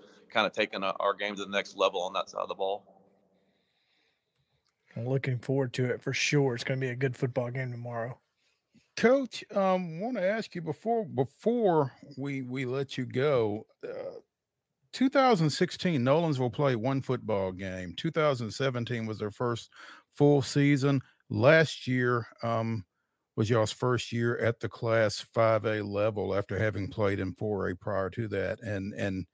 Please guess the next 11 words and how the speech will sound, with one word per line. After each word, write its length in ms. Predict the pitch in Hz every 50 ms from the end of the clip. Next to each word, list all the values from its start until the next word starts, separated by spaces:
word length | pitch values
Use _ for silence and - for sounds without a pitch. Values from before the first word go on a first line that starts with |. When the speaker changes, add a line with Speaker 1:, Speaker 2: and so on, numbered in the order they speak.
| _ _ - - - - - _ _ _ _ _ _ -
Speaker 3:
made 220 | - 113 113 123 110
a 60 | 104
deep 240 | 92 120 123 131 - -
run, 300 | 117 120 131 139 127 120
I 80 | 104 101 92 -
think, 280 | 127 123 120 120 127 - -
um, 360 | - 123 117 113 110 107 101 - _ _ -
three 220 | 143 143 143 135
years 240 | 117 117 117 113 101
ago. 400 | 110 98 98 101 101 101 110 113 _ _ _ - _ _ _ - -
But 160 | 151 143